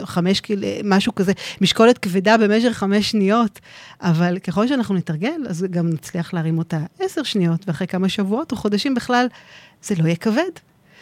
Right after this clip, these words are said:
אז זה בדיוק אותו דבר, התרגול הזה, היכולת שלנו לפתח את הסליחה ואת השחרור כעסים שעליו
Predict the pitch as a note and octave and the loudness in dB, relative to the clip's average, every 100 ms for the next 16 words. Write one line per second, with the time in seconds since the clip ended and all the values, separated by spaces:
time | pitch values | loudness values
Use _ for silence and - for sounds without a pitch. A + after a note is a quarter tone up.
0 | - - - - - _ - F#3+ G3+ F#3 | -20 -20 -20 -20 -20 _ -6 0 0 0
1 | G3 D#4 - - E3+ F3+ D#3 D#3 F3+ - | 2 0 0 -6 -6 -6 -4 -6 -10 -18
2 | _ _ _ _ - D#3 G3 F3+ F#3 A#3+ | _ _ _ _ -12 -4 -2 2 4 4
3 | G3+ C3+ - _ _ _ - F3 - A3 | 4 -2 -12 _ _ _ -4 -4 -2 -2
4 | G3+ G3+ E3+ E3+ F3 E3+ - F#3 A3 G3+ | -2 -2 -4 -6 -8 -10 -4 -2 -2 0
5 | F3+ E3 E3+ E3+ - - D#3+ E3 F3+ F#3 | -2 -2 -6 -6 -6 -6 -8 -6 -4 -2
6 | F3+ - _ _ - - - A3 C4 C#4 | -4 -6 _ _ -8 -4 -2 0 0 0
7 | - A#3 F#3 - B3+ B3+ G3+ F#3+ F3 G3 | 0 -2 -2 -2 0 0 0 0 0 0